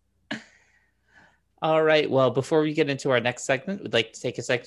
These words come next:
to tell you all about this week's sponsor, Bruush. Bruush is an electric toothbrush that will change the way you think about brushing your teeth.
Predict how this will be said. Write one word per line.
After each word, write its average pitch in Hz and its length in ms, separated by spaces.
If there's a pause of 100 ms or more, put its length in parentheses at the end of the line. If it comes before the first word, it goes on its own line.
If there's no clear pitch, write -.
to - 80
tell 113 160
you 110 140
all 107 140
about 104 260
this - 220
week's 113 200
sponsor, 151 580 (140)
Bruush. 110 540 (600)
Bruush 143 300
is 123 140
an 107 100
electric 127 440
toothbrush 170 560
that 107 180
will 95 80
change 127 400
the 139 80
way 123 120
you 120 160
think 123 260
about 127 240
brushing 110 320
your 110 80
teeth. - 480